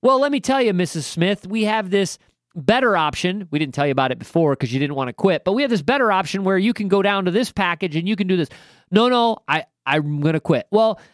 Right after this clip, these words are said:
how about we just turn it off for three months and then we'll turn it back on? That's code for we hope you forget to call back up. So, "No, no, no, we're gonna quit." Here's what I do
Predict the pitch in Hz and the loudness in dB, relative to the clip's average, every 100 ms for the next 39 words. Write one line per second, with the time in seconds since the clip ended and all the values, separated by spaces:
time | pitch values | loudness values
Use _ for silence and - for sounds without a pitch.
0 | _ - 285 359 330 240 226 226 190 - | _ -2 0 2 2 2 2 2 0 -6
1 | _ _ - 247 240 202 214 220 - 170 | _ _ -2 0 2 2 2 0 0 -2
2 | 131 160 156 151 151 147 - 180 220 233 | 0 0 0 0 -2 -2 -4 -2 0 2
3 | 202 - 220 208 - 170 156 175 120 139 | -2 -2 0 0 0 -2 0 -4 -2 -2
4 | 214 - 214 196 156 - 160 131 - - | -4 -2 2 2 0 0 0 -2 -8 0
5 | 185 160 233 247 247 - 202 147 208 214 | 2 4 2 2 2 2 0 2 -2 0
6 | 185 - 165 160 147 135 175 226 - _ | -6 -2 0 2 0 0 0 -2 -6 _
7 | _ - 214 - 170 185 262 302 302 269 | _ -2 -2 -2 2 4 4 4 2 2
8 | 233 208 196 - _ _ 180 190 202 196 | 2 2 -2 -8 _ _ 0 2 2 0
9 | - _ - 320 311 262 214 196 131 90 | -2 _ 2 2 2 2 2 0 0 -2